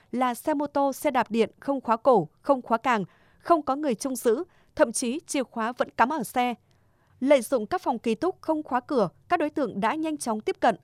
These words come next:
và thực hiện hành vi trộm cắp tài sản của sinh viên. Trong thời gian vừa qua,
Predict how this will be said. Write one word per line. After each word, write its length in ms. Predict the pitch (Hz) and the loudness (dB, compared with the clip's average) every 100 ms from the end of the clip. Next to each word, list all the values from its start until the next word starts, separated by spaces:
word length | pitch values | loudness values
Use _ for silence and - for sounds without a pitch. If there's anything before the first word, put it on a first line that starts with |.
| - | -12
và 240 | 175 247 | -6 -6
thực 200 | 233 233 | -4 -4
hiện 180 | 254 233 | -2 -2
hành 240 | 214 233 208 | -4 -8 -6
vi 220 | 294 277 | -4 -4
trộm 200 | - 226 | -4 -2
cắp 180 | 330 - | -4 -4
tài 120 | 220 | -6
sản 260 | - 214 | -4 -8
của 120 | - 185 | -6 -6
sinh 180 | 269 220 | -6 -2
viên. 200 | 240 226 - _ _ _ _ _ | 0 -2 -8 _ _ _ _ _
Trong 180 | - 339 | -2 0
thời 140 | 302 277 | 0 -2
gian 220 | 285 277 | -4 0
vừa 140 | 233 | -2
qua, 320 | 220 254 254 | 2 0 0